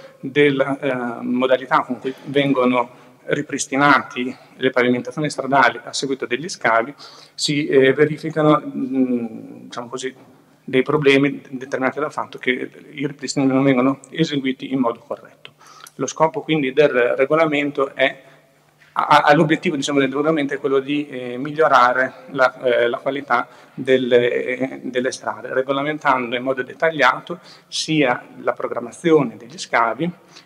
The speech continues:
e, ove non, eh, programmabili, in quali per i nuovi allacciamenti o per, eh, tutti gli interventi di manutenzione non programmata,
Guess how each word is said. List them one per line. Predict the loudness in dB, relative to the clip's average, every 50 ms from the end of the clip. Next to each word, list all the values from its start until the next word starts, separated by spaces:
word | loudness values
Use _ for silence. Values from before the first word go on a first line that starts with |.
| _ _
e, | -2 -2 -2 0
ove | 0 0 0 2 0 -2
non, | 0 -2 -2 -2 -4 -6
eh, | -8 -8 -8 -10 -10 -12 -16 -18 -20 -20 -20 -20 _ _ _ _ _ _
programmabili, | -2 0 2 4 4 6 6 6 6 6 4 0 -2
in | -4 -2
quali | 0 2 2 4 2 2 0
per | -2 -4 -10 -12
i | -12
nuovi | -12 -12 -12
allacciamenti | -12 -10 -10 -6 -4 -2 -2 -2 -2 -4 -6 -12 -16 -16 -20 -20 -20 -20 _ _
o | 2 4 4 4 2
per, | 0 -6 -4 -2 -2 -2 -4 -6 -10
eh, | -10 -10 -8 -10 -10 -12 -14 -16 -18
tutti | -20 -14 -8 -6
gli | -6
interventi | -4 -4 -4 -4 0 0 0 0 0 -2 -2
di | -6 -6
manutenzione | -6 -6 -10 -12 -14 -18 -10 -6 -4 -2 -2 -4 -6 -8 -16 _ -20 _ _ _ _ _ -12
non | -4 -2 -2 -2 -2
programmata, | -4 -8 -8 -8 -8 -8 -4 -4 -4 -4 -4 -6 -8 -10